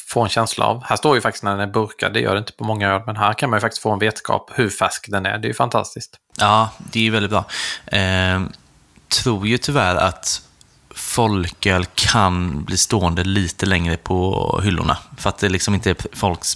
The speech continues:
Speaker 2: primära källa till <laughs> alkohol. Eh, <laughs> utan man går ju till Systembolaget. Det är liksom högre rullians där, kan man ju tänka sig.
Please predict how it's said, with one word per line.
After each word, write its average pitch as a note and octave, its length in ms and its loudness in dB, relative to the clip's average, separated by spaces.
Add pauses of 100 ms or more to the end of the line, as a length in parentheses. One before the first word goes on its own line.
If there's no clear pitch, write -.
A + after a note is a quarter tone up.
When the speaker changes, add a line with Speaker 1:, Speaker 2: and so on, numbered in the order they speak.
(120)
Speaker 2:
primära F#2 600 2
källa F2 420 0
till F2+ 320 -2 (260)
<laughs> - 220 -10
alkohol. - 600 -2 (640)
Eh, F#2 440 2
<laughs> - 0 -
utan A#2 200 0
man G#2+ 120 2
går G2+ 180 4
ju F#2+ 60 4
till E2+ 100 -2
Systembolaget. F#2+ 400 0
Det A2+ 140 4
är G#2+ 240 4
liksom G#2+ 360 0
högre F2+ 460 2 (440)
rullians E2+ 440 2
där, E2 220 2 (260)
kan E2+ 180 0
man E2 140 2
ju A1 260 0
tänka - 380 -2
sig. - 160 -6